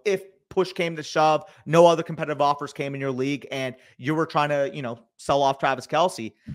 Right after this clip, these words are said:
that kinda speaks volume to the fact that this guy's going in the top one hundred, and we have that type of difference in the market. In sharper leagues, I mean,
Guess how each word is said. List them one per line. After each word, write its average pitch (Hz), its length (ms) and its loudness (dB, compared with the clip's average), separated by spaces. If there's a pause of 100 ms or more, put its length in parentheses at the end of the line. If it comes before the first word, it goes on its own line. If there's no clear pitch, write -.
(180)
that - 80 -10
kinda 277 160 6
speaks 277 220 -8
volume 220 240 6
to 220 80 -8
the 185 80 -4
fact 202 260 2
that 190 280 2 (260)
this - 80 -10
guy's 294 160 2
going 262 200 6
in 226 60 0
the 190 80 0
top 185 240 2
one 165 80 -4
hundred, 165 380 0
and 143 400 -4
we 190 260 -4
have 190 600 4
that 156 340 -2
type 175 220 -4
of 131 160 -6
difference 151 340 -8
in 139 80 -12
the 127 80 -10
market. 123 460 -6 (220)
In 175 100 -4
sharper 226 420 4
leagues, 160 400 -2
I 151 100 -2
mean, 147 280 -8